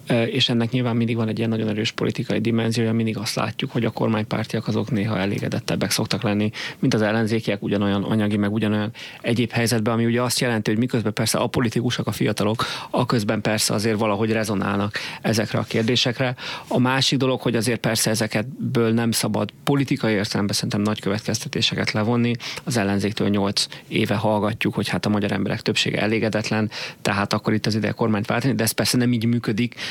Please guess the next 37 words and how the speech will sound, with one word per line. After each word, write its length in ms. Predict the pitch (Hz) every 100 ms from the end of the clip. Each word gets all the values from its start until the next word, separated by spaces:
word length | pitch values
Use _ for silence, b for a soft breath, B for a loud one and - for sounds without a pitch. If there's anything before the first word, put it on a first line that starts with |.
| B
mert 160 | - 107
hát 120 | 101
nyilván 260 | 117 104 104
ebben 200 | 101 104
benne 220 | 107 101
vannak 280 | 104 101 101
azok 240 | 104 -
is, 140 | 117 110
akiket, 520 | - 113 101 - - -
ö, 160 | - - -
akiket 320 | - - 120
olyan 120 | - -
nagyon 220 | - 95
nem 180 | 120 147
érdekel 360 | 143 120 -
a 40 | 110
dolog, 200 | 110 107
de 80 |
mégse 300 | - 117 117
közömbösségről 800 | 120 110 110 98 98 - 117 110 107 B B B B
nyilatkoznak, 800 | 127 120 117 123 113 139 135 - - -
de 140 | 135
ne-, 140 | 143
de, 180 | 147 131
de 240 | 143 151 147
mindig 300 | 156 131 117
is 140 | 113
volt 280 | 131 117 110
egy 160 | 104
ilyen, 200 | 113 120
tehát 180 | 117 120
azt 160 | 120 107
gondolom, 220 | 113 110
hogy 120 | 110
azért 340 | 107 107 104 -
van 180 | 104
talán 340 | 101 104 104